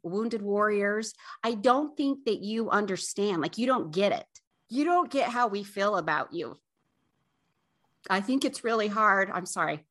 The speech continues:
but this is truly how I feel. I don't think you understand how much we admire you and are in awe of what you do and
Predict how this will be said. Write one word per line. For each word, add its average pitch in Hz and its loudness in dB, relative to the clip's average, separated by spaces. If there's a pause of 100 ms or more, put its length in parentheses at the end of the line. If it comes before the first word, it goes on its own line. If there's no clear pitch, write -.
(160)
but 220 2
this 247 0
is 208 -2
truly 233 2
how 190 6
I 170 6
feel. 165 0
I 220 0
don't 226 -4
think 254 -8
you 214 -4
understand 185 0 (1300)
how 214 4
much 233 2
we 190 2
admire 170 2
you 220 0 (320)
and 196 2
are 180 8
in 175 -2
awe 214 4
of 185 -2
what 185 -2
you 190 -6
do 190 0
and 175 -2